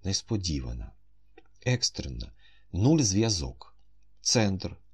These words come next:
Комісія з контактів. Горбовський, начальнику базу Ковчег, Сидорову. Негайно припинити всі роботи з проекту, підготувати можливу евакуацію особового складу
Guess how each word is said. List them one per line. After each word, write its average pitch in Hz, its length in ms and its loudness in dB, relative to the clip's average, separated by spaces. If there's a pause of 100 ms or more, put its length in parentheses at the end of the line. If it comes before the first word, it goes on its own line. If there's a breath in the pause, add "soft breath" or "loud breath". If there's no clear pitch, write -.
Комісія 143 560 4
з - 80 -4
контактів. 82 760 -4 (500)
Горбовський, 95 920 0 (380 soft breath)
начальнику 92 680 4
базу 78 360 0
Ковчег, - 680 2
Сидорову. 101 640 -2 (560)
Негайно 165 500 2
припинити 127 500 0
всі 107 260 2
роботи 95 540 2 (160 soft breath)
з - 140 -10
проекту, 90 680 -2 (360)
підготувати 104 680 2
можливу 101 560 2
евакуацію 90 760 -2
особового 90 580 -2
складу 151 540 0